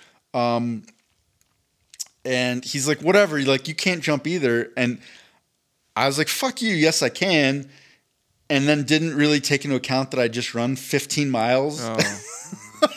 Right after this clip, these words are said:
Speaker 1: And I go to ju-, I go to jump and, and, and, 'cause I, like, I used to be able to get, like, almost, um, I could get, like, like, midway,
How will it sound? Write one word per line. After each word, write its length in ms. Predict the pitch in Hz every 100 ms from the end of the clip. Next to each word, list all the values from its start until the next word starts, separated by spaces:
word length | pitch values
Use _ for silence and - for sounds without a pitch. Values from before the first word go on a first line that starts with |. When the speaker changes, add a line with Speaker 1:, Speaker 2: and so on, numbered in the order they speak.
| - - - - 233 - -
Speaker 1:
And 100 | 202
I 80 | 233
go 220 | 175 -
to 60 | 220
ju-, 140 | -
I 120 | 202 208
go 140 | 208
to 100 | 196
jump 380 | 175 175 175 - - - -
and, 240 | - 151 156
and, 340 | 156 151 147 -
and, 520 | 147 139 131 127 -
'cause 160 | - 156
I, 40 | 190 - - - - -
like, 160 | 185 196
I 40 |
used 220 | 240 294 -
to 60 |
be 20 | 311
able 60 | 302
to 60 | 165
get, 240 | 151 160
like, 340 | 143 123 117 -
almost, 480 | 156 151 143 - _ _
um, 400 | 135 117 117 113 104 - - _ _ _ - -
I 60 |
could 160 | 175 262
get, 180 | 240 180
like, 460 | 143 123 - -
like, 160 | 147 123
midway, 640 | 127 143 139 131 127 120